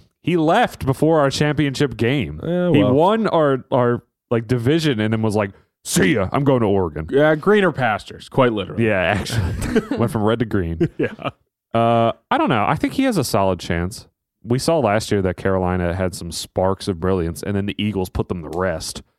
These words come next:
Speaker 2: Yeah.
Speaker 1: on
Speaker 2: Yeah.
Speaker 1: a blocked punt.
Speaker 2: Well, I mean, and the whole Sam Darnold thing, like,
Speaker 1: Yeah, he stinks.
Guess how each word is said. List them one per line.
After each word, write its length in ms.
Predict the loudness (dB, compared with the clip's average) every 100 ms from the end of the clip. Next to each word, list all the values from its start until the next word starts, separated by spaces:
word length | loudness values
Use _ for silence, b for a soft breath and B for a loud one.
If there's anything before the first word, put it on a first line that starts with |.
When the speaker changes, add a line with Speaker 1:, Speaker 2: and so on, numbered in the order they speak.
| -10
Speaker 2:
Yeah. 220 | -6 -6 -8 -14 _ _ -4
Speaker 1:
on 80 | -2
Speaker 2:
Yeah. 80 | 0
Speaker 1:
a 40 |
blocked 380 | 0 0 -2 -2
punt. 300 | 0 0 -4 _ -2
Speaker 2:
Well, 200 | 2 4
I 80 | 4
mean, 320 | 4 2 -4 -4
and 180 | -2 -2
the 140 | -6 _ _
whole 180 | -4 -2
Sam 240 | 0 -4 -4
Darnold 380 | -6 -8 -12 -12
thing, 200 | -12 -10
like, 340 | -12 -14 -20 _ _
Speaker 1:
Yeah, 100 | -2
he 100 | -2
stinks. 600 | -2 -6 -10 -10 -12 -18